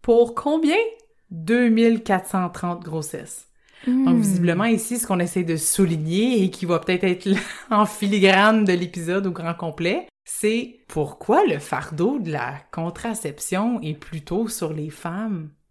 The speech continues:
Speaker 2: Vous allez comprendre quand on va rentrer dans toutes les méthodes contraceptives et l'autonomie reproductive en tant que telle, mais gardez ces, <laughs> ces stats-là en tête.
Speaker 1: C'était frappant, je suis sans mots.
Speaker 2: Pour revenir, euh,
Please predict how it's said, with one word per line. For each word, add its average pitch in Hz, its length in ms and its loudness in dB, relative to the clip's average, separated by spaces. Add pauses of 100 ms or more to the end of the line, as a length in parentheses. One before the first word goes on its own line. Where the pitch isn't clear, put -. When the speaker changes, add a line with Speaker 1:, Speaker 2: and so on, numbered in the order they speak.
(160)
Speaker 2:
Vous 175 140 0
allez 254 180 4
comprendre 214 640 0
quand 180 160 -2
on - 40 -2
va 165 120 -2
rentrer 170 400 -6
dans 170 200 -4
toutes 180 180 -8
les 175 80 -2
méthodes 160 280 -6
contraceptives 160 880 -10
et 151 280 -8
l'autonomie 165 540 -2
reproductive 156 540 -8
en 160 100 -8
tant 156 160 -10
que - 100 -18
telle, 240 280 -2
mais 165 400 -4
gardez 247 600 -2
ces, 214 320 2 (280)
<laughs> - 280 -2
ces 214 140 6
stats-là 226 500 2
en 185 40 0
tête. 151 280 -2 (200)
Speaker 1:
C'était 220 340 -4
frappant, 220 440 0
je 440 60 -2
suis - 100 -4
sans 277 200 4
mots. 269 340 0 (340)
Speaker 2:
Pour 247 160 0
revenir, 269 260 2 (120)
euh, 180 400 4